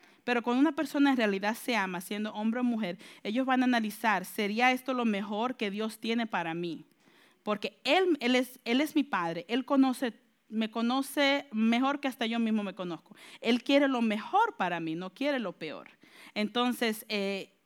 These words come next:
si Él me ama tanto, yo también tengo que entender que tengo ese valor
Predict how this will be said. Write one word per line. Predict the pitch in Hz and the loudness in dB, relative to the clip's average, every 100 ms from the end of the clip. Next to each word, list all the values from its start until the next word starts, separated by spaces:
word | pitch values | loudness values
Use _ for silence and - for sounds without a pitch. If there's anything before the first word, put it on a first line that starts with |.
| _ - | _ -18
si | - 240 247 | -4 2 4
Él | 339 392 | 6 6
me | 339 | 6
ama | 320 302 | 6 4
tanto, | 294 285 277 | 6 6 6
yo | 214 214 | 0 0
también | 247 240 | 0 0
tengo | 226 240 | 0 -2
que | 233 | -2
entender | 220 214 202 220 214 | -4 -4 -4 -2 -4
que | 196 | -6
tengo | - 240 240 | -2 0 0
ese | - 190 | -2 -2
valor | 175 170 202 175 - | -2 -2 -2 -4 -8